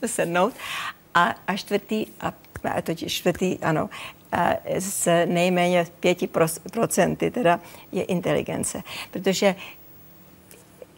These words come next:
jo, tak t-, vy můžete být ten nejinteligentní člověk na světě a prostě propadnout, protože, eh, nemáte,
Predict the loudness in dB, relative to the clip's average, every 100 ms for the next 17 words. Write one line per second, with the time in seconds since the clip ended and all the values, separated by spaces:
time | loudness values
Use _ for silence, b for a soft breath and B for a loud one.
0 | -2 -2 0 -4 -4 -8 0 4 6 4
1 | 4 2 2 4 4 4 4 8 8 6
2 | 2 2 2 2 0 -2 0 2 2 2
3 | 0 -2 -4 -4 -2 0 0 -6 B B
4 | B -20 -20 0 4 4 2 -4 -4 0
5 | 0 0 -8 2 4 6 2 2 -8 -10
6 | -12 -20 B B -8 -2 0 0 0 2
7 | 2 0 -12 -18 -16 -6 2 2 2 -2
8 | 0 2 0 0 -2